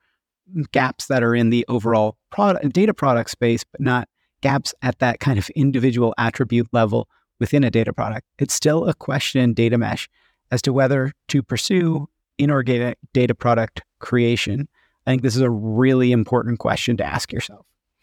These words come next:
At the start of their journey, and even though they are two plus years in, it's still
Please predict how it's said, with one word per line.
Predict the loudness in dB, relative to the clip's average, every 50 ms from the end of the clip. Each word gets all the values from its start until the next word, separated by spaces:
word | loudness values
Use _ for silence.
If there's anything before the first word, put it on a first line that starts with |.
| _ _ _ _ _ _ _ _ -6
At | -4 -2
the | 0 -2
start | 0 2 0 2 2
of | 0 0
their | 0 0 0 0
journey, | 0 0 2 2 4 2 2 0 -2 _ _ _ _ -4
and | -2 -2 0 0
even | 0 0 2 2 2 2
though | 2 2 2 0 0 -2
they | -6 -4 -2 0 2 2 0 0
are | 0 -2 -2
two | 0 0 -2 -2
plus | -2 0 0 0 0 0 0
years | 2 2 2 2 2 0
in, | 0 2 2 2 2 0
it's | -2 -4 -6 -6
still | -10 -6 -2 0 0 2 0 0